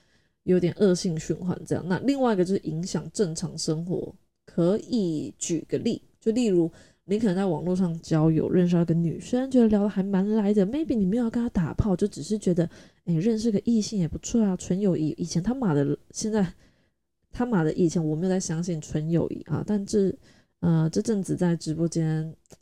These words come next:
认识了这么多人，我觉得纯友谊加加减减可以存在，在见面之前我觉得都可以，见面之后我觉得有点难。<laughs> 好啦，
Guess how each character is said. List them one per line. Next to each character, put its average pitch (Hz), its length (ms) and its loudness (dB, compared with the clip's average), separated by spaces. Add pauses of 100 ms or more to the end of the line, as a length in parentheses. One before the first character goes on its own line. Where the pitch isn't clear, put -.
认 196 200 4
识 185 120 0
了 165 40 2
这 175 100 -4
么 156 100 -6
多 156 220 2
人， - 140 0
我 156 60 -2
觉 170 120 0
得 170 120 4
纯 175 220 -2
友 185 160 0
谊 - 300 -6
加 226 160 -4
加 240 140 -2
减 165 220 -4
减 170 220 -2 (920)
可 180 200 4
以 220 140 4
存 143 300 -6
在， - 280 -4
在 196 120 -6
见 214 200 -2
面 190 200 -4
之 175 180 -2
前 175 140 -2
我 123 40 -10
觉 160 160 -2
得 120 300 -4 (320)
都 180 280 6
可 - 320 -2
以， 123 120 -6
见 202 180 -4
面 202 140 -4
之 196 140 0
后 185 60 4
我 156 40 2
觉 147 120 -2
得 - 40 -2
有 156 160 -2
点 - 160 -8
难。 - 180 -18 (220)
<laughs> - 1040 0
好 160 120 2
啦， 180 200 0